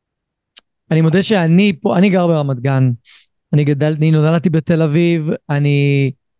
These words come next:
עירניק מה שנקרא, שמאוד אוהב את הטבע, וככל שעוברות השנים, אני פשוט מבין עד כמה, לא רק, לא רק שאני מנותק, למרות שאני עובד עם כלבים כל הזמן, אבל אני מנותק לגמרי,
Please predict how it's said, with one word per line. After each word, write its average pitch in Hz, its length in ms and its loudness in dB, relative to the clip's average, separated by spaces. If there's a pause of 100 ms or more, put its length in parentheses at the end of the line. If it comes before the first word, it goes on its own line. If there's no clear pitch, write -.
(360)
עירניק 160 380 2
מה 156 160 2
שנקרא, 160 760 -2
שמאוד 147 440 -2
אוהב 160 260 2
את - 60 -6
הטבע, 156 540 -2 (800)
וככל 135 1400 -2
שעוברות 180 460 0
השנים, 190 800 2 (460)
אני 131 100 -2
פשוט - 220 -12
מבין 147 340 0
עד 147 140 -2
כמה, 151 760 -2 (380)
לא 147 120 0
רק, 147 80 -4 (380)
לא 156 60 -2
רק 151 120 -2
שאני 147 200 0
מנותק, 139 540 0
למרות 151 220 0
שאני 160 160 2
עובד 151 200 0
עם 151 80 0
כלבים 143 380 0
כל 156 140 0
הזמן, 139 300 0
אבל 135 220 -2 (640)
אני 151 120 2
מנותק 147 440 0
לגמרי, 165 540 0